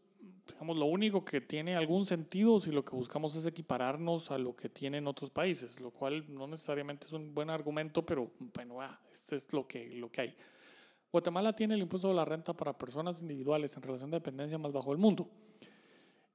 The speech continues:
Y esto, pues, es un problema. La imposición en los países civilizados, en los países del primer mundo, la imposición a la renta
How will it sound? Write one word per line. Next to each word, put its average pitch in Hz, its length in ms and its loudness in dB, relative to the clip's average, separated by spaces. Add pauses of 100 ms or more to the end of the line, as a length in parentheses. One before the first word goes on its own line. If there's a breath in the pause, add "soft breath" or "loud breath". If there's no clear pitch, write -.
(100)
Y 208 540 2
esto, 175 500 0
pues, 135 220 -4
es 127 160 -8
un 139 80 -8
problema. 160 420 4
La 131 140 2
imposición 135 680 -4
en 175 80 -2
los 156 140 -4
países 143 380 -4
civilizados, 135 880 0
en 131 100 -8
los 127 100 -12
países 143 280 -2
del 147 100 4
primer 139 300 -6
mundo, 151 340 2
la 135 240 0
imposición 135 640 -4
a 165 60 0
la 151 160 0
renta 151 440 -4